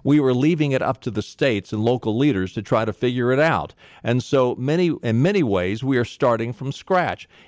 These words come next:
Even Anthony Fauci came out and said, "No, we're not starting from scratch." But as it turned out, the Biden administration is still using the same vaccine distribution model developed by Operation Warp Speed under Trump. Quote,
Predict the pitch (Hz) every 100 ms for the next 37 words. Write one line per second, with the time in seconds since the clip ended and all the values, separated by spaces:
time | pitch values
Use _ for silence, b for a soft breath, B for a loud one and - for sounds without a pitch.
0 | - 220 247 220 - 190 208 202 185 -
1 | - 151 151 123 110 101 90 b - 147
2 | 139 127 127 127 123 - 151 269 339 135
3 | 107 107 107 - 131 104 95 95 90 -
4 | - 92 85 127 - - b b b b
5 | b - 107 156 165 - 240 285 240 202
6 | 208 - 131 160 208 202 202 196 190 175
7 | 139 147 143 127 120 - 151 165 151 147
8 | 139 139 127 - 131 139 143 127 139 -
9 | 139 135 131 123 - 117 127 127 123 110
10 | 107 113 104 101 101 123 135 - 110 -
11 | 123 - 113 113 117 107 98 123 - -
12 | 123 113 110 - 120 113 110 - - 120
13 | 80 - - b b b b - - 156
14 | 170